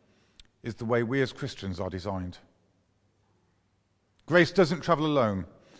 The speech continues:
though Paul describes how the Macedonians, in the midst of that very severe trial,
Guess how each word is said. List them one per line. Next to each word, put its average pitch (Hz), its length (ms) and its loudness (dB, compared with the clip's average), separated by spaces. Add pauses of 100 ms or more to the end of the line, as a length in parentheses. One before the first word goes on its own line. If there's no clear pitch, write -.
(460)
though 113 220 0
Paul 190 360 8
describes 156 540 2
how 135 120 -2
the 123 80 -2
Macedonians, 135 920 -2 (840)
in 170 180 2
the 185 80 6
midst 190 360 0
of 120 100 -4
that 127 260 -4
very 165 260 4
severe 147 380 -2
trial, 101 460 -6